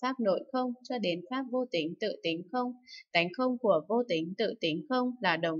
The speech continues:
tánh của Đại Bồ Tát. Chơn như, tánh không của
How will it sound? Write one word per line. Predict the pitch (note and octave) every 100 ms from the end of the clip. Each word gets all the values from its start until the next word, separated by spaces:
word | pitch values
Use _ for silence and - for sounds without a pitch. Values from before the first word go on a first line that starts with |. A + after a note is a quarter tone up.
| D#3+
tánh | E3 D#3+ G#3
của | A3+ D#3+
Đại | F3 F3
Bồ | F3+ E3+ D#3+
Tát. | A#3 C4 C4 _ _ _ _ _ _ _ _ _ _ _ - - -
Chơn | - C4 B3+
như, | B3+ C4 C4 C4
tánh | G3 F#3+ G3
không | C4+ C4
của | A3+